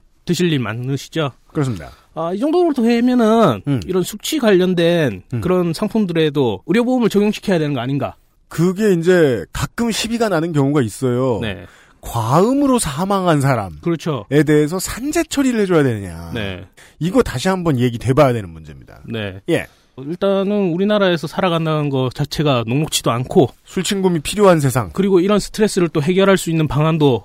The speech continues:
Speaker 1: 얼마 없는 상황이기 때문에
Speaker 2: 우리가 믿을 거라고는.
Speaker 1: 네. 술친굼.
Speaker 2: 네. <laughs> 희망이 없다.
Speaker 1: 한번 또 진탕 드시고
Speaker 2: 네.
Speaker 1: 구매 한번 해보시기 바랍니다.
Speaker 2: 빠른 신장세가 이어지고 있습니다. 모두 여러분들이 고생하시는 탓입니다. 감사합니다.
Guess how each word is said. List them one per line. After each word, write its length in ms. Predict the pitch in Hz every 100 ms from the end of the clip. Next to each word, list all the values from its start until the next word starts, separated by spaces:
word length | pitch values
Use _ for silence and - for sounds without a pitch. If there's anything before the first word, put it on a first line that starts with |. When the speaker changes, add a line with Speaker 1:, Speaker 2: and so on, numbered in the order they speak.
| _
Speaker 1:
얼마 220 | - 175 156
없는 440 | 143 143 123 98 _ _ _
상황이기 480 | 147 143 131 117
때문에 440 | 113 120 120 127 92 _ _
Speaker 2:
우리가 240 | 165 185
믿을 240 | 147 160 190
거라고는. 460 | 165 135 107 92 -
Speaker 1:
네. 260 | 120 113 - _ _
술친굼. 600 | - 143 - 147 131 127 -
Speaker 2:
네. 100 | 139 - 180 - - - - - - -
<laughs> 960 | - - - 196 - _ - - 202 208
희망이 320 | 220 240 226
없다. 340 | 135 143 127 _
Speaker 1:
한번 380 | - 151 139 117 - _ _ _ _
또 100 | -
진탕 340 | 135 139 156 131
드시고 360 | 147 147 123 - -
Speaker 2:
네. 200 | 190 - _ _ _
Speaker 1:
구매 200 | - 123
한번 280 | 117 107 107
해보시기 360 | 107 117 95
바랍니다. 520 | 92 87 90 90 92 _ _
Speaker 2:
빠른 240 | 214 226 214
신장세가 540 | 202 214 196 185 180
이어지고 400 | 151 147 131 123
있습니다. 480 | 107 110 90 82 -
모두 420 | 135 151 156 170 135
여러분들이 440 | 147 156 156 151
고생하시는 600 | - 131 151 151 135 143
탓입니다. 440 | 127 120 98 78 69
감사합니다. 500 | 120 101 71 62